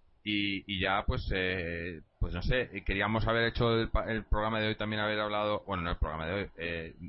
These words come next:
estábamos entre, entre el, categorías inferiores y cedidos. Obviamente no hemos hablado de los cedidos, ni tampoco del primer equipo, que también hay novedades, pero como hay tiempo, eh, hablaremos de las novedades y de, y de los cedidos en el siguiente programa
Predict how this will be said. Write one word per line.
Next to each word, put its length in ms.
estábamos 400
entre, 520
entre 500
el, 340
categorías 500
inferiores 560
y 120
cedidos. 500
Obviamente 360
no 60
hemos 180
hablado 180
de 60
los 160
cedidos, 340
ni 80
tampoco 380
del 100
primer 200
equipo, 260
que 80
también 240
hay 80
novedades, 420
pero 280
como 240
hay 140
tiempo, 600
eh, 200
hablaremos 520
de 60
las 140
novedades 500
y 60
de, 180
y 80
de 100
los 140
cedidos 340
en 100
el 40
siguiente 340
programa 460